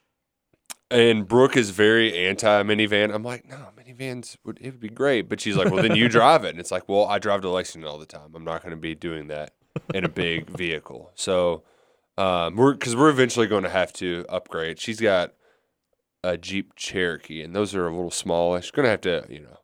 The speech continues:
Speaker 1: get the third row
Speaker 2: Mm-hmm.
Speaker 1: seating. So, not sure what it'll be. I would be pro minivan, but she's very anti-minivan. So
Speaker 2: Maybe you can talk her into it someday. Maybe she'll realize just how practical they are.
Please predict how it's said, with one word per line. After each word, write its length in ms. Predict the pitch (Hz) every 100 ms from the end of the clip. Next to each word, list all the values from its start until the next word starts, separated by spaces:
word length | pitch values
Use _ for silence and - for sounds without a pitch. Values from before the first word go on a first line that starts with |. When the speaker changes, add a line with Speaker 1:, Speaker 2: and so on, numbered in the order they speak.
| _ -
Speaker 1:
get 120 | 101
the 120 | 95
third 260 | 85 82 73
row 80 | 73
Speaker 2:
Mm-hmm. 20 | 71
Speaker 1:
seating. 440 | - 76 71 73
So, 360 | - 90 78 - _ _
not 140 | 156 170
sure 180 | 202
what 200 | 170 156
it'll 180 | 135 117
be. 460 | 95 104 104 117 110 _ _ _ _ _ _ _ _ _ _ _ _ _ _ -
I 200 | 104 110
would 160 | 98
be 100 | 87
pro 340 | 85 - 92 90
minivan, 600 | 90 90 87 85 85 80
but 260 | 80 78
she's 240 | - 87 78
very 300 | 80 73 -
anti-minivan. 560 | 73 71 - 53 50 50 50 50 _ _
So 360 | - - 52 87 _
Speaker 2:
Maybe 240 | - 196 196
you 60 |
can 140 | 139 117
talk 260 | 113 107
her 100 | 110
into 260 | 92 87 87
it 100 | 87
someday. 280 | 95 87 -
Maybe 200 | 120 151
she'll 180 | 147 147
realize 420 | 123 120 110 98
just 180 | - 101
how 100 | 104
practical 520 | - 104 78 87 95
they 100 | 87
are. 180 | 85 101